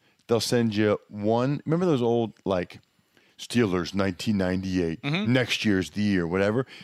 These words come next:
Speaker 1: So I, you can request one. So I, I asked for the two thousand four Buffalo Bills 'cause that was the year I started,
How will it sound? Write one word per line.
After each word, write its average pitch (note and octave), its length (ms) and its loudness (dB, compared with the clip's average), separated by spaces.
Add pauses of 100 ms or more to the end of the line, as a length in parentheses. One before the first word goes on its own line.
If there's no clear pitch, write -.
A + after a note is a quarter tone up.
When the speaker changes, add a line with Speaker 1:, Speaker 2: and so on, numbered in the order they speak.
(120)
Speaker 1:
So C3+ 200 2
I, C3+ 180 2
you C3+ 140 2
can B2 140 2
request E3 420 0
one. G2+ 300 0
So B2 80 -2
I, B2 60 0 (100)
I A#2+ 80 -2
asked C#3 260 -2
for A#2 100 0
the G#2 60 0
two A#2+ 200 -4
thousand G#2 420 0
four G#2 240 -2
Buffalo F#2 400 -2
Bills F2+ 340 0
'cause F#2+ 140 -4
that A2 120 0
was G#2+ 140 -4
the G#2+ 120 -2
year G2+ 160 2
I G2 60 0
started, G2 360 -2